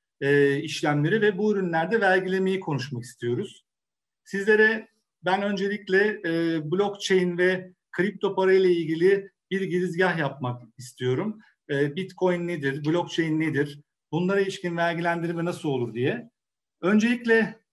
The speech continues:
e, blockchain kelime anlamı olarak bir blok zinciri olarak her ne kadar kullanılsa da bu kelime anlamı sözcük anlamında yatmıyor. Bu, bu bağlamda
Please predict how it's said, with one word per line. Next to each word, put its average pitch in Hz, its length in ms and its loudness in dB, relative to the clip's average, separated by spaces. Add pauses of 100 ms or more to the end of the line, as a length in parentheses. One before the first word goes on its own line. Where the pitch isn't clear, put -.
(160)
e, 160 420 0
blockchain 220 600 -2 (440)
kelime 208 320 2
anlamı 226 360 2
olarak 214 440 0
bir 196 140 -6
blok 220 280 2
zinciri 185 360 0
olarak 180 540 0
her 165 240 -2
ne 202 100 -2
kadar 175 380 -2 (320)
kullanılsa 196 600 -2
da 156 300 -4 (460)
bu 151 180 -8
kelime 233 300 0
anlamı 214 380 -2
sözcük 208 400 0
anlamında 208 440 -2
yatmıyor. 214 560 -2 (720)
Bu, 156 340 4
bu 220 100 -4
bağlamda 220 680 2